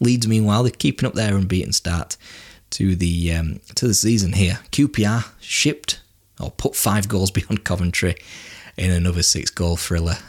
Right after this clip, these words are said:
Um, you can't really call it a thriller if it's five one, can you? Four two is pushing it. Uh, five one, definitely not. <laughs>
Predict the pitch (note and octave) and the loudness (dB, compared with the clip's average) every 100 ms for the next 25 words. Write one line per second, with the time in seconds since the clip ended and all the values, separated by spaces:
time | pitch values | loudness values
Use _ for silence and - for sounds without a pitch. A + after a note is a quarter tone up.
0 | - E2 D#2 - - - C2 - F#2 E2+ | -4 -2 -4 -6 -6 -4 -4 -4 -2 -2
1 | - - F#2+ F2 F2 - - - E2+ F2+ | -2 -2 0 2 0 -2 -4 -2 -2 -2
2 | - - F2+ F#2 - F2+ F#2 F2+ - F#2+ | -4 -2 0 0 -2 0 0 0 0 -2
3 | - F2 G2 - F2+ F2 E2+ E2 - - | 0 0 0 0 -4 -2 -2 -4 -6 -2
4 | G#2 E2+ F2 E2+ E2+ D#2 - - - D#2 | 0 0 0 0 -2 -4 -6 -6 -6 -6
5 | - | -6